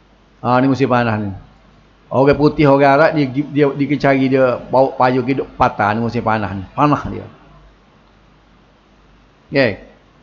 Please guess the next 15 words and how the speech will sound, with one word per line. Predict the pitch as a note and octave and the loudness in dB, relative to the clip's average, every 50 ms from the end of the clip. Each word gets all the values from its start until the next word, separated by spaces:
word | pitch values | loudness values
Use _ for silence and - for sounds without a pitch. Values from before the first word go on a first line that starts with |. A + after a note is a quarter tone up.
| _ _ _ - - | _ _ _ -10 -10
Ha, | A2 A#2+ | -8 -4
kita | - D3+ C#3+ D#3 | -2 2 2 2
tak | D3+ E3 D#3 D#3+ | 4 4 2 2
ada | D#3+ D3+ C#3 | 2 0 0
tempat | - - C#3 | -2 -4 -4
kita | C3 D3 C#3 - D3+ E3+ | -4 -4 0 0 2 2
ni. | G#3+ A3 F#3+ D3+ B2 A2+ A2 - - _ _ _ _ _ _ - | 2 2 0 -2 -2 -6 -10 -16 -20 _ _ _ _ _ _ -2
Nak | C#3+ E3 D3 D3+ | 0 0 2 4
rasa | D#3 D3+ C#3+ - E3+ D3 | 2 2 2 2 0 0
benda-benda | C#3+ D3+ D#3 D3+ D3+ D3+ | 2 2 0 0 0 2
lagu | D3 D3 D3 C#3 D3 | 2 2 2 2 0
ni | D#3 D#3 | -2 -2
empat | - - - C#3+ D3+ | -4 -6 -6 -4 -4
musim, | D#3+ D#3+ D#3 - G3 D#3 | -4 -4 -2 -2 -4 -4
pergi | C#3+ D3+ F3 | -2 -2 -2